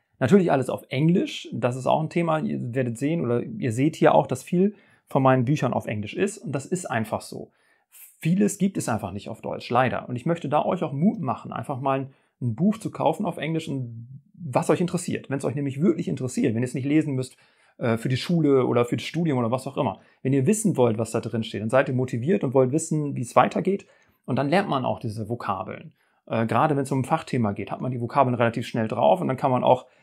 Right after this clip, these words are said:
zumindest ging's mir so, ähm, dann eben auch das erfassen, was da, was da los ist. Und ja, sein Englisch verbessern auf, und, und was Interessantes lernen und dann eben auch sich eine ganz neue Welt eröffnen an, äh, Informationen rund um Panzer.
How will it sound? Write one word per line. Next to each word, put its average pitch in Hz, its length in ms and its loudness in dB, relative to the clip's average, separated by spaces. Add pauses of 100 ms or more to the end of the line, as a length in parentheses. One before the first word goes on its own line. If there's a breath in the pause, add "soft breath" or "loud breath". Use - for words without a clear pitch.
(260 soft breath)
zumindest 135 300 -2
ging's 113 160 0
mir 180 200 6
so, 156 400 0
ähm, 120 500 0
dann 123 140 0
eben 120 200 -4
auch 131 160 -2
das - 140 -6
erfassen, - 360 -6
was 104 180 -2
da, 98 260 -4
was 104 120 -6
da 107 80 -2
los 123 280 2
ist. - 240 -14 (340 soft breath)
Und 117 440 -2
ja, 110 200 2
sein 117 120 0
Englisch 180 200 0
verbessern 160 340 2
auf, 123 180 0
und, 131 160 -6
und 143 320 -6
was 120 220 0
Interessantes 117 540 -4
lernen 104 260 -2
und 101 80 -4
dann 113 120 -4
eben 123 120 -4
auch 123 80 2
sich 123 180 -8
eine 135 100 -2
ganz 139 200 -2
neue 135 220 2
Welt 165 160 4
eröffnen - 400 -4
an, 110 240 -4 (380 soft breath)
äh, 113 140 0
Informationen 127 520 0
rund 110 280 0
um 127 360 -4
Panzer. - 380 -4